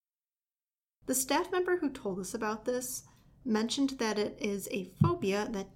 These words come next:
doesn't get a whole lot of press, but it's probably more common than one would think.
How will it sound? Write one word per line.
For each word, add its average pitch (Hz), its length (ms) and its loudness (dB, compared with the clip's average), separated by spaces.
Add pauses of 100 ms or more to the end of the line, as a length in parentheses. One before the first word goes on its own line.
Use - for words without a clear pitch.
doesn't 311 340 -2
get 269 140 0
a 240 60 0
whole 214 180 0
lot 185 160 -2
of 180 120 -12
press, - 520 -6 (120)
but - 120 -4
it's - 180 -4
probably 214 540 -2
more 262 180 -2
common 180 400 -4
than 185 160 -2
one 170 160 -4
would 165 160 -12
think. - 400 -6